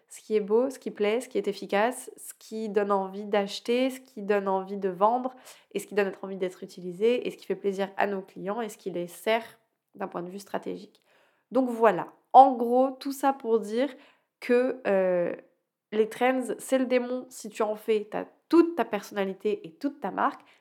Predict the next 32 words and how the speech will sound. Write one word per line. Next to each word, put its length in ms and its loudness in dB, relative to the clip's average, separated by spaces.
Mais 240 0
par 240 0
contre, 280 -18
si 220 -4
tu 140 -6
arrives 280 0
à 140 0
adapter 420 0
les 140 -6
choses, 360 -6
ça 240 -2
peut 300 -2
être 160 0
sympa. 420 -10
Voilà 600 4
pour 180 0
cet 220 0
épisode, 340 0
j'espère 360 -4
qu'il 120 -20
t'aura 340 0
plu. 400 -4
Euh, 120 -2
j'ai 120 -6
essayé 200 -4
de 60 -8
faire 140 -12
un 80 -12
épisode 420 -8
pas 160 4
trop 220 -4
long. 200 -4